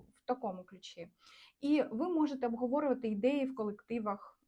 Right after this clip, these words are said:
або спільнотах, шукати партнерів для спільних проєктів, онлайн-ініціатив і групових заходів, використовувати нові технології для комунікації або реалізації своїх планів.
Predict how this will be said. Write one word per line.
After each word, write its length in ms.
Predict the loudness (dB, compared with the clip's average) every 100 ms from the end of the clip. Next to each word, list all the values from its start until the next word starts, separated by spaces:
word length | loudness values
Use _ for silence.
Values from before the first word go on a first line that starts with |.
| _ -4
або 220 | -2 -2
спільнотах, 760 | -4 -8 -6 -6 -8 -14 -16 -20
шукати 420 | -4 0 0 0
партнерів 560 | -4 0 4 4 4
для 160 | 2 -4
спільних 420 | -4 -2 -2 -2
проєктів, 520 | -6 -4 -4 -6 -10 -6
онлайн-ініціатив 1000 | -4 -2 0 0 -2 -4 -8 -8 -10 -12 -12
і 300 | -6 -2 -2
групових 520 | -2 -6 -6 -6 -4
заходів, 540 | -6 -6 -10 -18 -18 -20 -20 -20 -20 -6 -2
використовувати 640 | 0 0 0 0 0 6
нові 220 | 6 6
технології 760 | 4 0 0 2 2 0 -4 -6
для 140 | -6
комунікації 800 | -6 -6 -4 2 2 2 -4 -4
або 240 | 2 4
реалізації 560 | 4 2 -2 -4 -6 -12
своїх 300 | -12 -12 -12
планів. 360 | -8 -6 -8